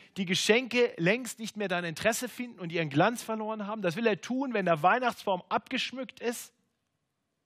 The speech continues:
Weihnachten sollte viel länger nachwirken.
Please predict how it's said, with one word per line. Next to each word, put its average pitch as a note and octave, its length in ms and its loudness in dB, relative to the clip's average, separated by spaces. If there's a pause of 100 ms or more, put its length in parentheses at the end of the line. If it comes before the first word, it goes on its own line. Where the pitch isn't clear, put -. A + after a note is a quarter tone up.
(1200)
Weihnachten C#3+ 540 -4
sollte A2 260 -8
viel D3 220 -6
länger B2+ 240 -4
nachwirken. - 640 -16